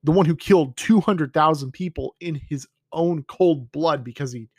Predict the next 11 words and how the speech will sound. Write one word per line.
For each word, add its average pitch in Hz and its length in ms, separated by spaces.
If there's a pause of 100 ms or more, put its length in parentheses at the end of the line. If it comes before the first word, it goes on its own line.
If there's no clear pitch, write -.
(280)
quote, 175 360 (260)
"didn't 135 340
want 127 140
to 110 40
cause 123 300
a 127 60
panic." 185 520 (3750)
We 175 140
elected 190 420
this 120 160
person. - 340